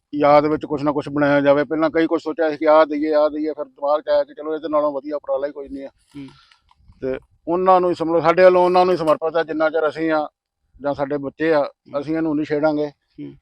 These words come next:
Speaker 1: ਜਿੱਦਾਂ ਵੀ ਆ ਚੱਲਦਾ ਰਹੇਗਾ ਇੱਦਾਂ ਹੀ। ਉਹ ਜੰਗਲ,
Speaker 2: ਇਹ,
Speaker 1: ਹਾਂ,
Speaker 2: ਇਹ ਕਹਿ ਸਕਦੇ ਹਾਂ ਕਿ ਪਰਿਵਾਰ ਦੇ ਵਿੱਚ ਇੱਕ ਏਕੇ ਦਾ ਸਬੂਤ ਹੈਗਾ ਔਰ
Speaker 1: ਹਾਂ,
Speaker 2: ਸੈਕਿੰਡ
Speaker 1: ਪਰ
Speaker 2: ਇਹ ਹੈਗਾ ਵਾ ਕਿ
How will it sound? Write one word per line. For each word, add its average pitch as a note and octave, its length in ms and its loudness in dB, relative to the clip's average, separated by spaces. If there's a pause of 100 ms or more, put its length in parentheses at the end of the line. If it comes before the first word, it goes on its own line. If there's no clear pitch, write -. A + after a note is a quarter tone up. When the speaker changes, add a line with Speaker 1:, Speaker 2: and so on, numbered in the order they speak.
(160)
Speaker 1:
ਜਿੱਦਾਂ C3+ 340 -4
ਵੀ D3 100 -4
ਆ C#3 140 -4
ਚੱਲਦਾ B2+ 540 -8
ਰਹੇਗਾ B2+ 220 -12
ਇੱਦਾਂ B2 180 -20
ਹੀ। - 40 -20 (180)
ਉਹ B2+ 60 -20
ਜੰਗਲ, B2+ 200 -10
Speaker 2:
ਇਹ, D3+ 380 -8
Speaker 1:
ਹਾਂ, A#2 100 -12
Speaker 2:
ਇਹ E3+ 160 -2
ਕਹਿ E3 200 0
ਸਕਦੇ E3+ 240 -2
ਹਾਂ E3 100 -2
ਕਿ E3+ 160 -6
ਪਰਿਵਾਰ D#3 480 2
ਦੇ D#3+ 100 -4
ਵਿੱਚ D#3+ 220 -8
ਇੱਕ D#3+ 360 -6 (460)
ਏਕੇ F3+ 300 4
ਦਾ G#3+ 140 10
ਸਬੂਤ F3+ 380 0
ਹੈਗਾ F3 260 2
ਔਰ G#3 60 0
Speaker 1:
ਹਾਂ, F#3 40 -6
Speaker 2:
ਸੈਕਿੰਡ E3+ 320 0
Speaker 1:
ਪਰ F3+ 60 -2
Speaker 2:
ਇਹ F#3+ 80 -2
ਹੈਗਾ F3 220 2
ਵਾ F#3+ 160 4
ਕਿ G3+ 340 -2